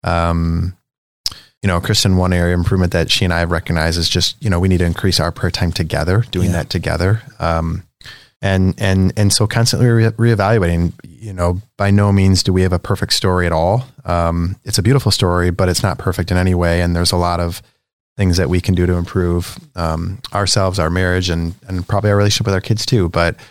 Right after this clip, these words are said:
Speaker 1: but we're always mindful of it. We're always asking the Lord to be present and to pour into us. And, and again, ultimately to trust and
Speaker 2: Awesome.
Speaker 1: trust each other.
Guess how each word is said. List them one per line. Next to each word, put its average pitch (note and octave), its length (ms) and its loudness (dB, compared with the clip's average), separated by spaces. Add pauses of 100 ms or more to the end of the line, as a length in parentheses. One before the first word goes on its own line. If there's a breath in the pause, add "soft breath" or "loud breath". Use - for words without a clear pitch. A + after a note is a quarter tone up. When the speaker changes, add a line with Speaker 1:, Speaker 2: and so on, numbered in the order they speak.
(420 loud breath)
Speaker 1:
but F2+ 140 0
we're G2 140 2
always G#2 200 2
mindful F2+ 360 0
of F2 80 0
it. F2+ 100 0
We're F2+ 100 0
always F#2 200 0
asking F2 320 0
the E2+ 60 2
Lord E2+ 240 0
to - 60 -2
be F2+ 140 0
present F2 460 0
and E2 160 -2
to - 80 -8
pour E2+ 240 -2
into E2+ 240 -2
us. D#2+ 300 0
And, D#2+ 340 -6
and F2 120 -6
again, F2 320 -8 (140)
ultimately D#2+ 380 -6
to - 80 -6
trust - 440 -8
and - 80 -12
Speaker 2:
Awesome. F2 240 -2 (220)
Speaker 1:
trust - 220 -4
each - 120 -4
other. - 160 -6